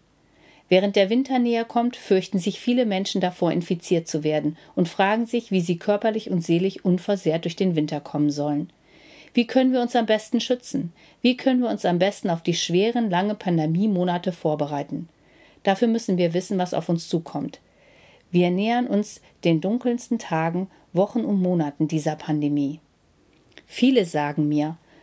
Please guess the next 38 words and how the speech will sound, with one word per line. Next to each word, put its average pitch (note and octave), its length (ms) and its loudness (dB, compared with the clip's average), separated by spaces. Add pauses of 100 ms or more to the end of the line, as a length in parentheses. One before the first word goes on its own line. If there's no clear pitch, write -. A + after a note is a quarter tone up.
(160)
"Ich G#3 180 0
habe G3 200 2
Abstand F3 440 0
gehalten, D#3 540 -2
ich G3+ 160 -2
habe G3+ 140 0
immer A3 140 2
eine G#3+ 180 0
Maske G#3 340 -2
getragen, D#3 560 -4 (320)
mich A3 160 2
nicht B3 180 2
in A3 100 0
großen A3 300 2
Gruppen A#3+ 280 0
getroffen. E3 580 -4 (480)
Aber G3+ 160 2
es G#3+ 80 0
sind A#3 140 0
jetzt A#3 240 0
acht B3 260 -2
Monate, G#3+ 400 2
es E3+ 120 -2
ist G#3 140 -2
so A3+ 120 4
lange A3+ 240 0
her. A3 400 0 (720)
Ich - 100 -10
kann - 160 2
das G#3 200 2
nicht F3 200 -4
mehr, D#3+ 280 0 (160)
ich G3+ 120 -4
will B3+ 80 4
mein B3 160 2
altes A#3+ 300 -2
Leben C4+ 260 2
zurück." E3 420 -2